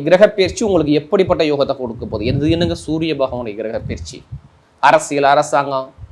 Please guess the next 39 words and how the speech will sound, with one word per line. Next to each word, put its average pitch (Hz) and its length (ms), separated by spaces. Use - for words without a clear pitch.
பயங்கரமான 185 680
ஒரு, 156 100
இந்த 160 200
கிரகம் 240 280
இருந்தா 220 260
ஒரு 175 100
மனிதனை 185 300
அசைக்க 220 400
முடியாது. 135 280
எப்படி? 156 180
யாராலையும் 214 500
அசைக்க 190 200
முடியாது. 151 200
ஒரு, 131 100
ஒரு 127 140
நல்ல 220 160
நிலைமைக்கு 196 340
வேணும்னா 196 260
சூரிய 202 180
பகவான் 139 240
வேணும். 123 180
அப்படிப்பட்ட 151 420
சூரிய 160 200
பகவானுடைய 127 520
ஆட்சி - 320
பட்ட 156 180
கிரக 139 240
பெயர்ச்சி 131 220
தான் 202 100
உங்களுக்கு 156 300
எப்படிப்பட்ட 156 460
யோகத்தை 127 320
கொடுக்க 123 180
போறார். 110 300
தயவு 156 260
செய்து 170 220
மிஸ் - 200
பண்ணிடாதீங்க 113 520
வீடியோவை. 104 300